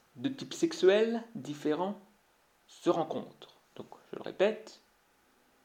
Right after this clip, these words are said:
deux gamètes de type différent, ils ont une chance, quoi, quatre-vingt-deux chances sur quatre-vingt-trois que ce soit un type sexuel opposé,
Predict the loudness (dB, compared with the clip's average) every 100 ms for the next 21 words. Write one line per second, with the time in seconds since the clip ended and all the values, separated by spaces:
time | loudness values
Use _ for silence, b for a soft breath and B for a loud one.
0 | _ _ _ _ -14 -6 -4 -4 -6 -18
1 | -20 _ _ -12 -10 -10 -12 -14 -18 -14
2 | -10 -6 -6 -8 -16 _ _ _ -18 -16
3 | -8 -8 -8 -14 _ -8 -6 -4 -2 -2
4 | -2 -8 -20 -20 _ _ _ _ 6 6
5 | 4 -14 _ _ _ _ _ _ -4 -2
6 | 2 2 2 0 -2 -4 -8 -6 -4 -4
7 | -10 _ -6 -6 -4 -4 -4 -2 0 -2
8 | -16 _ _ -20 -12 -12 -4 0 0 -2
9 | -20 -20 -20 -18 -18 -16 -10 -6 -6 -6
10 | -10 -12